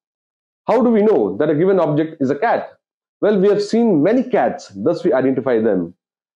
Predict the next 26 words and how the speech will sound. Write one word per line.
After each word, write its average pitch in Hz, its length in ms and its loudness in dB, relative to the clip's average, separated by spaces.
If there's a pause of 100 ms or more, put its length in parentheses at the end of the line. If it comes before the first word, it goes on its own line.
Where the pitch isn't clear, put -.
(120)
Our 123 140 -2
brain 170 340 0
has 180 200 -2
created 175 400 0
a 151 100 -4
connection 143 580 -2 (200)
between 151 240 -2
the 147 180 0
image 190 380 0 (400)
and 196 160 0
the 214 60 2
encoded 165 520 0
word 127 260 0
cat. - 320 -2
Let's - 120 -8
turn 214 180 2
this 196 140 -2
process 143 320 -2
around. 90 360 -2 (640)
Close 220 180 2
your 196 160 4
eyes 135 280 0
and 143 200 -4
picture 147 320 -2
a 113 80 -2
cat. 92 280 -6